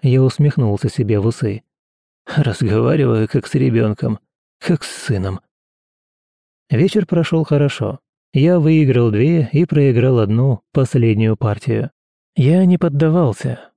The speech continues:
просто моя голова вдруг стала занята другими мыслями, тревожными мыслями о певце.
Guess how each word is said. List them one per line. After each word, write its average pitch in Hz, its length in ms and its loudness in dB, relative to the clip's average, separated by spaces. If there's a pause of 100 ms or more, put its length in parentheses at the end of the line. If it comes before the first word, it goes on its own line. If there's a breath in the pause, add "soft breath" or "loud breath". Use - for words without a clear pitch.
(100)
просто 143 340 -2
моя 135 360 2
голова 127 400 2
вдруг 127 280 0
стала 156 400 0
занята 131 480 0
другими 139 460 0
мыслями, 110 580 -4 (260)
тревожными 131 540 2
мыслями 127 640 0 (260)
о 127 120 -2
певце. 127 540 -4